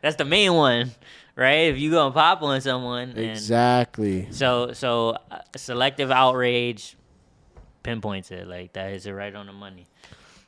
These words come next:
Speaker 1: So.
Speaker 2: Yeah, classic. Saying it.
Speaker 1: Yeah.
Speaker 2: <laughs>
Speaker 1: So, I, I believe that's it for that.
Speaker 2: Facts,
Speaker 1: Uh, the
Speaker 2: facts.
Speaker 1: next thing we definitely, that's been definitely heavy on, not heavy on the mind, but heavy in the news.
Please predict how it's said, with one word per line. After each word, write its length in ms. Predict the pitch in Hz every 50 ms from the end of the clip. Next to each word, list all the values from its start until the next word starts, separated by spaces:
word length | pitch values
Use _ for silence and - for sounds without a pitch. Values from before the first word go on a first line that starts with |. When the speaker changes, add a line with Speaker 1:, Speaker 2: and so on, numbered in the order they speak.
| _ _
Speaker 1:
So. 180 | - - 98 90
Speaker 2:
Yeah, 220 | 85 85 85 92 - - _ _ _ -
classic. 600 | - - 98 92 90 92 - - 90 85 87 - _ _ _ _ _ _ _ - - -
Saying 400 | - - - 95 92 92 92 90
it. 180 | 90 - - _ _ -
Speaker 1:
Yeah. 540 | 175 - - - 202 - - - 180 165 -
Speaker 2:
<laughs> 60 | - 180 170 160 - - 170 165 - - 165 156 -
Speaker 1:
So, 280 | 170 - 175 214 208 208 214 214 208 190 - - - - - 170
I, 120 | 123 113 - 120
I 60 | 123
believe 280 | 131 147 175 202 196 170
that's 200 | 165 156 156 -
it 100 | 160 139 -
for 100 | 123 110
that. 380 | 123 131 120 104 98 - -
Speaker 2:
Facts, 360 | - - - _ _ _ _
Speaker 1:
Uh, 260 | 123 123 120 113 107 104
the 60 | 104 110 120
Speaker 2:
facts. 60 | 113
Speaker 1:
next 220 | 143 165 170 - -
thing 440 | - 143 135 131 127 123 120 120 120 - 117
we 140 | 120 117
definitely, 680 | 110 117 117 117 - 120 110 107 104 98 95 95 - - - _ -
that's 380 | 110 104 101 90 - - - _ - - -
been 140 | - 101 95
definitely 600 | 101 101 101 - - 101 98 95 92 92 92 95 _ _ _ _ _ _ _
heavy 480 | - - 107 104 98 95 95 98 92 101
on, 220 | 107 101 101 98 104
not 200 | 120 151 170 156 110
heavy 280 | 107 107 92 90 87
on 100 | 85 85
the 60 | 85
mind, 220 | 82 85 85 85 87
but 220 | 87 90 90 - _ _ _ _ _ _ _ _ _ -
heavy 240 | 151 170 160 165 160
in 80 | 143 127
the 80 | 110
news. 920 | 104 107 120 120 123 123 120 117 117 117 113 - - - - - - _